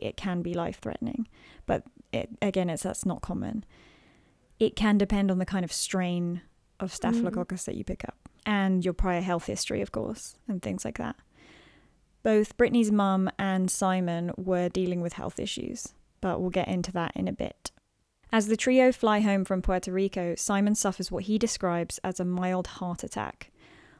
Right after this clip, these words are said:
Speaker 1: Whatever happened to him was enough for Brittany to feel that she needed to administer C P R on the plane.
Speaker 2: Oh.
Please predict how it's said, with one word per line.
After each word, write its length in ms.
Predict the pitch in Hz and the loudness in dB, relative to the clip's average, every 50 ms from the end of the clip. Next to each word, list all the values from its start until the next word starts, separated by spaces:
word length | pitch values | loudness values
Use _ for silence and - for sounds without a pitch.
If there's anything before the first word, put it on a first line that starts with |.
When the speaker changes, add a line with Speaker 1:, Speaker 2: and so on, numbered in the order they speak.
| _ _ | _ _
Speaker 1:
Whatever 320 | 208 202 - 202 202 202 | 0 2 2 2 2 0
happened 400 | 190 - - 247 254 - 220 202 | 0 2 2 2 4 4 4 2
to 80 | - 185 | 2 0
him 320 | 175 180 170 170 170 170 | -4 -4 -4 -2 -2 -2
was 200 | 175 180 180 - | -2 -2 -2 0
enough 300 | 185 180 185 190 190 185 | 0 2 2 2 2 0
for 160 | - - 196 185 | 0 -2 -2 0
Brittany 320 | - 202 196 - 202 196 | 0 0 0 0 -2 -2
to 120 | 190 - 190 | -2 -4 -6
feel 340 | - - 196 185 180 175 170 | -2 0 0 0 0 0 -2
that 160 | 175 - - | -4 -4 -4
she 200 | - - 202 190 | -4 -2 -2 0
needed 320 | 190 185 180 190 185 185 - | 0 0 -2 -2 -4 -4 -2
to 100 | - 185 | -2 -2
administer 480 | 180 185 180 175 175 175 - - 185 | -2 0 -2 -2 -2 -4 -4 -4 -4
C 240 | 185 - - 190 175 | -4 -2 -2 -4 -2
P 160 | - 180 175 | -2 0 0
R 160 | 175 165 160 | 0 0 -2
on 120 | 175 175 170 | -4 -4 -6
the 60 | 175 | -4
plane. 420 | - - - - - - - 220 - - | -2 -2 -2 -2 -2 -4 -6 -6 -2 -2
Speaker 2:
Oh. 300 | 262 302 247 - - | -2 -2 -2 -4 -6